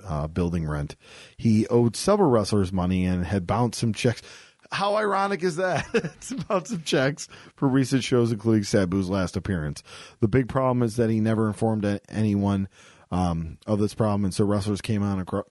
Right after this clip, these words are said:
around the country, including Sabu and Jerry Lynn, as well as a lot of Japanese press before the Dragon thing was well pub-,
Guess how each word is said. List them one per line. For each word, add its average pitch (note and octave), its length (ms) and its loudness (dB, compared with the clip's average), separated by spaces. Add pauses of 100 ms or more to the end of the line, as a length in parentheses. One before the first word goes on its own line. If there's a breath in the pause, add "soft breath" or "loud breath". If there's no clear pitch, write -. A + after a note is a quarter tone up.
around F#2 300 -4
the F2+ 60 -6
country, D3 500 0
including F#2+ 540 0 (300 loud breath)
Sabu A2 540 2
and G2+ 140 2
Jerry G2 260 2
Lynn, A2 220 0
as F#2 120 -4
well F#2+ 200 0
as E2+ 80 -4
a E2+ 60 -8
lot F#2+ 180 -2
of F2+ 80 -6
Japanese F#2+ 460 -2
press A2 340 0
before F2+ 480 0
the F2 100 4
Dragon F#2 400 0
thing G#2 200 0
was F2 140 -2
well E2+ 160 0
pub-, F#2 280 -4